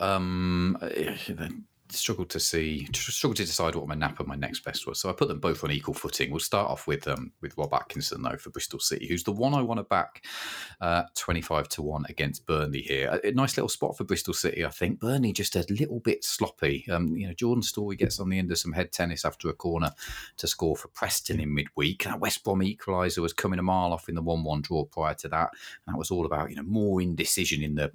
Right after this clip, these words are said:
in the Burnley box. Jake Cooper, Murray Wallace, you know, posed enough aerial problems in the two nil win against Millwall.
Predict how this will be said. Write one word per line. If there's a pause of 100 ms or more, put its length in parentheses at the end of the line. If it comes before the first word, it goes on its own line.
in
the
Burnley
box.
Jake
Cooper,
Murray
Wallace,
you
know,
posed
enough
aerial
problems
in
the
two
nil
win
against
Millwall.